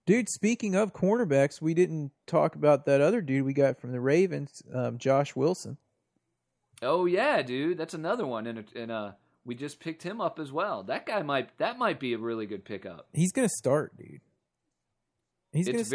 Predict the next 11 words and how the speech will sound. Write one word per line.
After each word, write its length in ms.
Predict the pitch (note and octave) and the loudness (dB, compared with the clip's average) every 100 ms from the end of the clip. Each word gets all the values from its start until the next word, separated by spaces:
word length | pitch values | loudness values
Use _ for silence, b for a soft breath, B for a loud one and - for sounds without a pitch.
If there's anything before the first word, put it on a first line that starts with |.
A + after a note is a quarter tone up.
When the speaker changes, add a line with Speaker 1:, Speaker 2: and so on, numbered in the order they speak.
| E3+ | 4
Speaker 2:
very 100 | D#3+ | 4
Speaker 1:
start. 80 | C#3 | 4
Speaker 2:
possible. 540 | C3 C3 A#2+ G2+ F#2 | 4 4 0 -10 -8
He's, 280 | A2 A2+ - | -8 -8 -10
he, 360 | A2 A2 A2 G#2 | -12 -10 -10 -10
he 160 | A#2+ | -10
just 320 | A#2 A2+ A2 - | -6 -6 -6 -8
took 380 | A#2 G#2 - - | -8 -8 -10 -14
Carlos 420 | - G#2 F#2+ F#2 | -8 -6 -6 -8
Rogers' 380 | G2+ F#2+ F2+ E2+ | -8 -8 -10 -16
job. 440 | F#2+ E2+ D2+ - | -14 -12 -14 -18